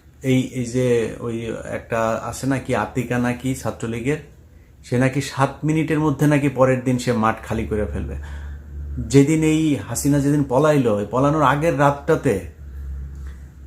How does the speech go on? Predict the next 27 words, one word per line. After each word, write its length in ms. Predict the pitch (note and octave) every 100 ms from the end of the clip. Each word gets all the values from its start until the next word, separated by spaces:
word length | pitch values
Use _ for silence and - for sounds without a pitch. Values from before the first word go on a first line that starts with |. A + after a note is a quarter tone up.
| - -
কি 200 | - B3
অবস্থা, 600 | A3 E3+ F3 - - C3+
সব 480 | A#2 - G3 G3 G3 E3
ওদের 260 | D3 E3 C#3
Facebook 360 | C3+ C#3 C3+ C#3+ -
পেজ 400 | C#3+ C#3 C3 -
টেজগুলো 720 | C#3 B2 B2+ C#3 C3+ A2 - - - _ - - - - - - - -
ভয়ঙ্কর 560 | C3 E3 F3 C#3 D#3
রকমের 440 | C3+ C3 C3 C3 A#2+ - - - - -
ই, 280 | G#2+ G2 - - - - - - -
কালকে 360 | A2 A2+ B2
বিশাল 420 | G#2+ G2+ G#2+ A#2+ A#2
ঘটনা, 240 | G#2+ A2
মানে, 140 | B2
ও 200 | C3 B2+ A#2+ - -
একটা 140 | C3
আতঙ্ক 460 | - D3 F3+ F3 E3
তৈরি 280 | D3 C#3+ A#2+
করতে 280 | B2 -
চাইছে। 280 | G#2 G#2 G2+
এই, 200 | G#2 A#2+
এটা 400 | A#2+ C3 C3+ C3+
কেন 240 | C#3+ C#3+ D#3
চাইছে? 400 | E3+ E3 G3+ G#3 - - - -
কারণ 140 | - A#2+
শেখ 300 | - D3+ D3+
হাসিনা 520 | F3+ F#3+ F#3 G3+ -